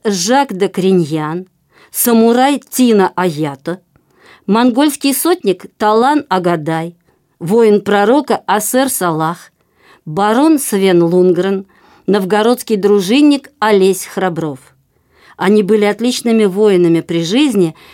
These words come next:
и каждый из них был в буквальном смысле слова вырван из лап смерти и реанимирован представителями могущественной цивилизации. И они стали первыми наемниками-землянами,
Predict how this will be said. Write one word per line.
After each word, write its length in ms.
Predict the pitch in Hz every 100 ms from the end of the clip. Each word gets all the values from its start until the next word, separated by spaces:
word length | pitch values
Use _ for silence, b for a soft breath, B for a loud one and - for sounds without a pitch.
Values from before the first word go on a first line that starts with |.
| B -
и 160 | 233
каждый 560 | - 277 320 311 190 180
из 80 | 175
них 200 | 180 170
был 200 | 285 254
в 100 | 185
буквальном 600 | 220 233 247 208 185 185
смысле 420 | 208 214 175 170
слова 400 | - 285 262 247 B B B -
вырван 540 | 175 240 330 285 285
из 280 | - 254 214
лап 260 | 233 226 -
смерти 640 | - 226 311 - - 302 b b b
и 280 | - 320 339
реанимирован 920 | 240 262 330 339 330 233 208 185 190 202
представителями 840 | 226 202 - 180 214 262 262 262
могущественной 800 | 233 170 180 196 208 - 190 190
цивилизации. 880 | - 180 180 165 151 143 - 127 156 _ _ b b b b b _
И 80 | 208
они 280 | 196 226 262
стали 360 | - 247 247
первыми 640 | 247 _ 254 262 196 165 175
наемниками-землянами, 1400 | 180 180 196 190 175 175 165 151 165 170 247 285 185 165